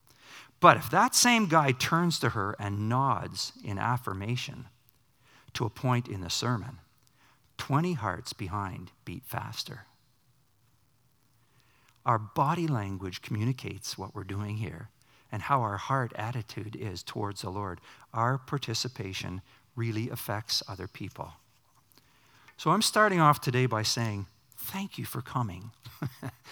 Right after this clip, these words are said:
Thank you for coming to worship the God who is above all gods. Thank you for being here.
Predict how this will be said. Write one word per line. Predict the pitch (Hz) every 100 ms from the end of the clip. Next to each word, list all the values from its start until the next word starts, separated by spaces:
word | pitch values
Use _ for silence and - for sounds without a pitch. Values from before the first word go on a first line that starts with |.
| - - - -
Thank | - 226 -
you | 190
for | 170
coming | 135 - 180 156 123
to | 123
worship | 127 170 165 127 -
the |
God | 123 127 151 151 117
who | 117
is | 117
above | 113 107 135 120 -
all | 135 156
gods. | 117 101 92 117 120 - _ _ _ _ _ _ - _ _ _ _ _ _ _ _ _ _ _ _ _
Thank | - 120 -
you |
for | 107 104
being | 92 92 95
here. | 87 90